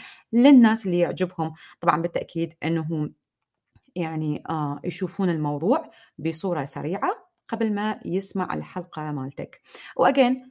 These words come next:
ما ننسى جزئية التحسين على مستوى السيرش إنجن. طيب، نجي على الفكرة الثالثة اللي من الممكن إنه تكون مفيدة أيضا.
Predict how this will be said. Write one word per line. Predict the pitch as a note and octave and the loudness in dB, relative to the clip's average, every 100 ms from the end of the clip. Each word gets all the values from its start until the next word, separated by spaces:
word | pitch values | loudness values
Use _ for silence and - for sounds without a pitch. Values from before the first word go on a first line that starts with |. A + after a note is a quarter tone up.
| - | -2
ما | G3+ | 0
ننسى | G3+ G3+ F#3+ | 0 -2 -2
جزئية | F3 E3+ - E3+ D#3+ E3 - - _ G3 | -2 -4 -2 0 0 -2 -12 -20 _ -4
التحسين | F#3+ F3 - - D3+ C#3+ D3+ | -4 -4 -6 -4 -4 -6 -6
على | D#3 D3 | -4 -4
مستوى | E3 - D3+ C#3+ C#3+ C#3 | -4 -4 -4 -4 -4 -6
السيرش | C3 B2 - D3+ D3 - - | -8 -6 -4 -4 -6 -8 -10
إنجن. | D#2+ - - - _ _ _ _ _ _ - | -10 -10 -12 -14 _ _ _ _ _ _ -6
طيب، | - - _ _ _ - | -6 -6 _ _ _ -6
نجي | F#3+ F#3 F3+ | -4 -2 -4
على | F3 D#3+ D#3+ D#3 - | -4 -4 -6 -8 -8
الفكرة | D3+ D3 C#3+ C#3+ C#3+ C#3 C3+ C3+ - - D3 C#3 C3 | -6 -4 -4 -4 -4 -6 -8 -8 -10 -8 -8 -10 -12
الثالثة | - - G3 A#3 E4+ A3 | -14 -10 -8 -8 -6 -4
اللي | E3 D#3 | -2 -2
من | D3+ | -2
الممكن | C#3+ D#3+ - | -2 -4 -6
إنه | D#3 D3 D3+ | -6 -6 -8
تكون | - E3+ D#3+ D#3 | -10 -6 -4 -2
مفيدة | C#3 C3+ E3+ D3 C3 E3 | -4 -4 -6 -4 -6 -4
أيضا. | F#3+ B3+ G#4+ | 0 0 -2